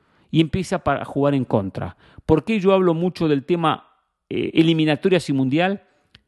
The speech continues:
Porque es muy diferente la presión de México, cuando tiene que ganar sí o sí en el Azteca, de Argentina, que la vivió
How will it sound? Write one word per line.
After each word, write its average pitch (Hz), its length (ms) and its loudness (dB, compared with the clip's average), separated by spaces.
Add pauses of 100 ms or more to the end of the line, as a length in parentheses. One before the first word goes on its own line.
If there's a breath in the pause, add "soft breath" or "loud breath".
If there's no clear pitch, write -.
(200)
Porque 147 260 0
es 160 40 2
muy 202 140 2
diferente 180 420 0
la 135 140 2
presión 127 640 -4
de 123 200 2
México, 123 600 -2 (300)
cuando 143 200 0
tiene 156 240 2
que 139 120 -4
ganar 143 180 -2
sí - 160 -4
o 131 40 0
sí 143 140 -4
en 135 60 0
el 120 60 -2
Azteca, 143 400 2
de 170 80 4
Argentina, 175 640 0
que 160 160 -2
la 151 160 0
vivió 147 600 0